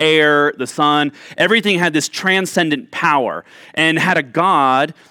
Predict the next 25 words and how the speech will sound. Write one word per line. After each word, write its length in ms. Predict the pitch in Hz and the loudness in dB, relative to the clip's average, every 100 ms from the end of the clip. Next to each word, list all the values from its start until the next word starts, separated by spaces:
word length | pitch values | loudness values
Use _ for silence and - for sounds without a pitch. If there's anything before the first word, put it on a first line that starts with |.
| _ - | _ -8
associated 720 | 143 196 202 - 165 143 135 | -2 0 0 0 0 0 0
with 240 | 156 - | -2 0
that 260 | 151 139 - | 0 -2 -4
power 580 | - 170 170 156 151 151 | 0 0 2 2 2 0
or 200 | 139 127 | -2 -2
presence 480 | 165 156 151 151 | -2 0 0 -4
or 80 | 131 | -6
some 240 | - 156 147 | -4 -4 -4
kind 240 | 151 143 | -4 -4
of 180 | 123 110 _ - | -4 -10 _ -8
phenomenon. 680 | 147 135 131 120 104 98 - - - | -2 0 -2 -4 -6 -8 -14 -20 -10
And 320 | - 170 170 165 | 0 0 2 2
those 220 | 180 131 | 0 0
gods 460 | 156 151 156 147 | 0 2 0 -2
were 400 | 135 143 139 147 - | 0 2 2 -2 -4
worshipped, 640 | 147 220 214 - 92 - | 0 0 0 -4 -6 -6
and, 260 | 147 147 139 - - _ _ _ _ _ - | -4 -2 -4 -10 -20 _ _ _ _ _ -4
and 180 | 151 - | -4 -4
value 640 | 147 160 190 220 180 165 | -6 0 2 2 0 -2
was 140 | 143 | -2
given 260 | 123 131 123 | -2 -2 -4
to 120 | 147 | -6
these 240 | 123 117 104 | -6 -6 -6
gods, 460 | 123 107 101 104 | -6 -4 -4 -6
and, 360 | - 139 135 | -4 -2 -2